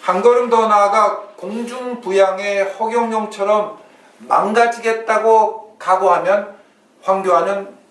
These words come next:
그 계승 싸움에서 반드시 이겨. 홍준표, 황교안 누가 후계자가 되어도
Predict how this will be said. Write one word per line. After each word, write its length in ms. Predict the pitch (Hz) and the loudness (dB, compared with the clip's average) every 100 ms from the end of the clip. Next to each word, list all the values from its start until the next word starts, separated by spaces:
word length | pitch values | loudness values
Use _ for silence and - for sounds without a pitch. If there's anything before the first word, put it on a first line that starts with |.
| _ _ _ _ _ _ _ _ - | _ _ _ _ _ _ _ _ -16
그 360 | 202 247 226 | -2 0 0
계승 340 | - 180 180 196 | 0 0 0 -2
싸움에서 800 | 196 170 151 147 170 170 151 - _ - | 0 0 0 -4 -4 -4 -6 -10 _ -14
반드시 920 | - 226 226 220 202 214 208 202 - - - | -6 -4 -4 -6 -8 -8 -10 -10 -14 -20 -14
이겨. 220 | 175 165 - - - - - - _ _ _ _ _ _ _ _ _ _ _ _ _ - - | -4 -2 -2 -8 -20 -20 -20 -20 _ _ _ _ _ _ _ _ _ _ _ _ _ -20 -8
홍준표, 840 | 196 208 233 220 208 202 202 190 | -6 -4 -2 0 2 6 4 2
황교안 640 | 180 180 165 165 175 175 - - - - _ _ _ _ _ _ _ _ | -6 -8 -6 0 2 0 -6 -20 -20 -20 _ _ _ _ _ _ _ _
누가 440 | 120 170 220 233 214 | -10 0 4 4 2
후계자가 1000 | 214 214 214 202 190 180 175 175 - - | -2 -10 -6 0 0 2 2 2 -2 -4
되어도 680 | 151 139 143 196 196 - | -2 -2 -2 -2 -2 -6